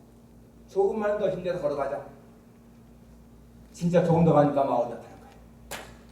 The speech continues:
여러분, 무엇을 보고 어떻게 생각하느냐에 따라서요, 소망과 절망이 바뀝니다.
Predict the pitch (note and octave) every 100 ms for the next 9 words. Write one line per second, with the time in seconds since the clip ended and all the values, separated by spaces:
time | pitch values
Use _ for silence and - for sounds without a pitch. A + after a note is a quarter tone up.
0 | - - - - - - - - - -
1 | E3 G3+ A3 F#3 - - - - - -
2 | - - - - - - - - D#3+ G#3+
3 | C4 D4 D#4 D#4 D4 D4 C#4 - - -
4 | - _ _ - G3+ - - C#4 C#4 C#4
5 | A#3+ A#3+ A3+ G#3+ G#3 F#3+ F#3+ G3 - -
6 | - - - - - - F3+ F3+ E3+ D#3+
7 | D#3+ D#3 D3 C#3+ C#3+ C3 C3 - - -